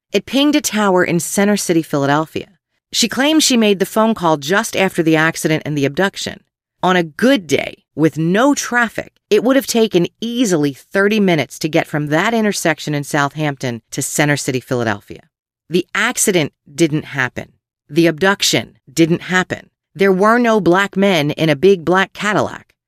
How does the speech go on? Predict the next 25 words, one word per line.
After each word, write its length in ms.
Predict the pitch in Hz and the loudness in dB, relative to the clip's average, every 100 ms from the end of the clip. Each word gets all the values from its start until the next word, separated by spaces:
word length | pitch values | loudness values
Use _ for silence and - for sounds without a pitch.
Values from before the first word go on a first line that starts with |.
| - | -4
Bonnie 400 | 180 214 302 302 | 0 2 4 2
Sweeten 560 | - 208 240 170 160 | 0 0 0 2 0
and 180 | 151 160 | 0 -2
her 160 | 165 170 | 0 2
daughter 360 | 175 175 190 | 2 4 2
Julia 420 | 160 165 165 147 | 2 2 2 2
weren't 520 | 135 139 165 190 - _ | 0 0 0 0 -4 _
carjacked. 720 | - 147 147 127 - _ _ _ _ _ _ - | -8 -4 -4 -4 -10 _ _ _ _ _ _ -4
It 120 | 165 | 0
was 160 | 196 | 2
all 180 | 214 262 | 4 2
bullshit. 540 | 175 165 196 - - _ _ _ _ - | 2 0 -2 -8 -14 _ _ _ _ -6
At 120 | 190 | -2
the 60 | 196 | -2
time 380 | - 240 302 | 0 2 2
of 100 | 320 | 2
the 100 | 247 | 2
nine 320 | 226 190 185 190 | 2 2 2 2
one 200 | 180 175 | 2 2
one 220 | 165 160 | 0 -4
call, 400 | - 117 - - _ - | -6 -8 -8 -20 _ -2
Bonnie 340 | 151 202 269 | 0 2 2
and 120 | 269 | 2
Julia 340 | 180 180 175 160 | 4 4 4 2
were 160 | 147 | 0